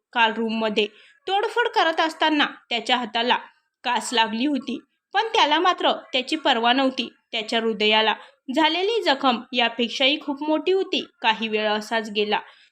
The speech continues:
तो पूर्णपणे घामाने निथळत होता. त्याच्या हातातून रक्त वाहून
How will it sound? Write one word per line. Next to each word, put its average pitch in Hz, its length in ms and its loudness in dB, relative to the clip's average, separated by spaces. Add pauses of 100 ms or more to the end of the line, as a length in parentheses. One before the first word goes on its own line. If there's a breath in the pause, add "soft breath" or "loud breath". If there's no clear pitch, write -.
(120)
तो 480 120 -2
पूर्णपणे 440 640 2
घामाने 339 420 2
निथळत 277 540 2
होता. 311 320 0 (320 loud breath)
त्याच्या 247 300 2
हातातून 233 460 0
रक्त 220 280 -4
वाहून 240 480 0